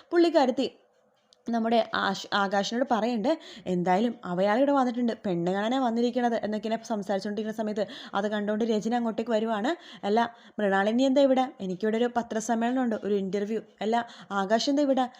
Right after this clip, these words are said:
ഞാനൊരു ഫ്രണ്ടിനെ കാണാൻ വന്നതാ." "ഫ്രണ്ടിനെ കാണാനോ? ഏത് ഫ്രണ്ട്?" "ആ, എനിക്ക് പ്രിയപ്പെട്ട ഫ്രണ്ട് തന്നെയാ, വളരെ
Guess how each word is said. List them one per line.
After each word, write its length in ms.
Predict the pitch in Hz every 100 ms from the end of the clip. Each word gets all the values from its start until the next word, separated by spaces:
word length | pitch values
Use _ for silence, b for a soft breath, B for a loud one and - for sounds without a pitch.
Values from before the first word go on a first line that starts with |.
| B 208
ഞാനൊരു 280 | 208 240
ഫ്രണ്ടിനെ 400 | 247 240 214 262
കാണാൻ 280 | 277 262 247
വന്നതാ." 280 | 240 220 208
"ഫ്രണ്ടിനെ 400 | - 277 302 349
കാണാനോ? 400 | 330 226 202 180 - -
ഏത് 260 | 220 226 277
ഫ്രണ്ട്?" 280 | 285 269 254 B B B
"ആ, 120 | 196 208 185 180
എനിക്ക് 320 | 175 202 240 247
പ്രിയപ്പെട്ട 460 | - 254 262 311 359
ഫ്രണ്ട് 300 | 339 320 349
തന്നെയാ, 280 | 320 330 -
വളരെ 400 | 190 180 180